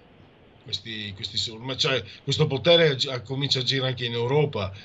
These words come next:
ormai ce lo possiamo aspettare. Beh, lo stavi dicendo in effetti, no? Veder colpiti, ehm, insomma, mi viene da dire, eh, Presidente, non basta l'ordine dei giornalisti, adesso ci si metterà direttamente, eh, gli sponsor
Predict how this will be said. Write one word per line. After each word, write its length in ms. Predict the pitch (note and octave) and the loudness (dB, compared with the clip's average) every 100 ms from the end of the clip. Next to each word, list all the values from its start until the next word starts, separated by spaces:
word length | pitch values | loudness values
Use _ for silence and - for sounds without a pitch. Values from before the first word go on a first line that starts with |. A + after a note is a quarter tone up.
| - - | -20 -12
ormai 320 | G#2+ A2+ C#3 C3 | -8 2 4 4
ce 100 | A#2+ | 2
lo 80 | |
possiamo 300 | G2 G2+ A#2 | 0 0 0
aspettare. 400 | A2+ - F3 D3 | -2 0 2 4
Beh, 140 | C#3 D#3+ | 6 4
lo 80 | C3 | 4
stavi 260 | D#3 C#3+ | 0 -2
dicendo 400 | C3 - E3 C3 | -2 0 0 0
in 80 | G#2+ | -6
effetti, 480 | G2 G#2+ G2+ G2 F2+ | -8 -6 -6 -6 -10
no? 120 | A#2+ | -10
Veder 280 | G#2+ A2+ A2 | -8 -8 -8
colpiti, 760 | A2 G2 A#2 G#2+ A2 G2 F#2+ F#2+ - - - | -10 -8 -8 -4 0 2 0 -2 -14 -20 -10
ehm, 1600 | F#2 F2+ F2+ F2+ F2 E2+ E2 D#2+ D#2+ D2 D2 C2 B1+ B1 A#1 A#1 - - | -6 -4 -2 -2 -2 0 0 0 0 0 -2 -4 -6 -8 -10 -14 -8 0
insomma, 260 | - E3 G2+ | 6 6 6
mi 340 | - - C3 | -2 -2 4
viene 100 | D#3+ | 6
da 120 | E3 | 8
dire, 540 | D#3+ E3 C#3+ B2 A#2+ B2 | 6 6 6 4 0 -2
eh, 40 | |
Presidente, 680 | A#2+ B2+ C#3+ D3 B2+ A2+ G2 - - | -4 -2 -2 0 -2 -4 -10 -16 -10
non 160 | A#2 B2+ | -4 2
basta 260 | E3 D#3+ | 2 2
l'ordine 420 | C#3 C#3+ C3 B2 | 0 -2 -6 -6
dei 140 | A#2 A2+ | -6 -6
giornalisti, 640 | A#2 A2+ A2+ A2 G2+ G2 | -8 -6 -6 -6 -6 -6
adesso 300 | G#2+ C3 C3+ | -2 0 0
ci 60 | B2 | 2
si 260 | - - | 2 0
metterà 380 | A#2 G#2 A#2 A#2+ | -2 -6 -4 -4
direttamente, 920 | A2+ A2 G#2 G#2+ A2+ G#2 A2+ G2+ F#2 - - - | -4 -6 -6 -4 -2 -2 0 0 0 -4 -20 -8
eh, 480 | F#2+ F#2+ F#2+ G2 G2+ | -2 0 2 2 2
gli 320 | G2 G2 A2+ | 0 -2 0
sponsor 760 | A2+ - A#2 G#2 - F#2+ F2 | 0 2 0 2 2 0 -2